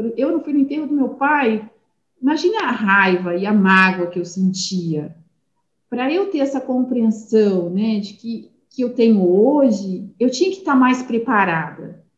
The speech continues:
Ou ter tomado mais lambada da vida, que é o que eu falo no meu e-book, né? Beth diz: o jeito que você trata a sua mãe é o jeito que a vida te trata. E eu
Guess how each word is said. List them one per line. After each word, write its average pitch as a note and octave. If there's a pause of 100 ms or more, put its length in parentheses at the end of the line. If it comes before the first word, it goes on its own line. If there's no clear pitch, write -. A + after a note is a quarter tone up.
(360)
Ou D#4
ter E4+
tomado C4
mais G#3+
lambada F3+
da E3
vida, E3
que E3
é F3+
o F#3
que -
eu G#3+
falo F3
no F3+
meu E3+
e-book, E3
né? F#3+ (320)
Beth G#3+
diz: F#3+
o F#3+
jeito A3
que -
você A3+
trata A3
a -
sua G#3
mãe A3+
é -
o -
jeito A3+
que -
a A3+
vida A3
te -
trata. G3+
E -
eu G#3